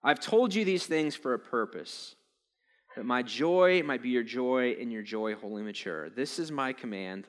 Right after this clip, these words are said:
love one another the way that I have loved you. This is the very best way to love. Put your life on the line for your friends.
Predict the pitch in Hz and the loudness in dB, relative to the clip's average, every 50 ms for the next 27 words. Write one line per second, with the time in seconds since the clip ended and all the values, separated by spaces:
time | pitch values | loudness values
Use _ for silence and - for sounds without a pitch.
0 | _ - 110 107 117 127 131 135 135 131 143 147 131 113 101 98 107 98 107 127 | _ -8 -4 -4 -2 -4 -4 -6 -8 -8 -6 -6 -4 -4 -6 -6 -6 -6 -8 -8
1 | - - _ _ _ _ _ _ _ _ _ _ _ _ _ _ _ _ _ _ | -10 -16 _ _ _ _ _ _ _ _ _ _ _ _ _ _ _ _ _ _
2 | - 120 120 123 123 123 120 123 123 123 120 113 117 123 117 113 110 - 123 131 | -6 -4 -2 0 0 0 0 0 0 0 -2 -2 -4 -4 -4 -4 -6 -4 -2 0
3 | 117 101 90 - - - 123 117 - 131 123 120 123 110 113 123 123 120 120 113 | 0 0 -2 -4 -10 -12 -14 -12 -10 -10 -8 -8 -8 -6 -6 -4 -2 -2 -2 -2
4 | 113 - 120 113 110 107 - - - - _ _ _ _ - 113 107 98 95 98 | -4 -4 -4 -4 -4 -4 -8 -14 -16 -18 _ _ _ _ -8 -6 -4 -4 -4 -6
5 | 92 - - - 98 95 95 92 85 82 - - - _ _ _ _ _ _ _ | -6 -8 -8 -10 -8 -8 -8 -8 -10 -14 -18 -20 -20 _ _ _ _ _ _ _
6 | _ _ _ - 127 123 - - - 139 117 107 104 110 113 - - - _ - | _ _ _ -8 -8 -6 -4 -4 -4 -2 -2 -2 -2 -4 -6 -8 -14 -18 _ -10
7 | 117 110 113 113 110 101 98 98 98 101 95 98 104 - - - - 104 101 98 | -8 -6 -6 -4 -4 -4 -4 -4 -6 -8 -10 -10 -14 -16 -16 -10 -6 -4 -4 -4
8 | - - 98 90 76 - - - - - - | -4 -6 -8 -8 -8 -12 -12 -12 -12 -12 -12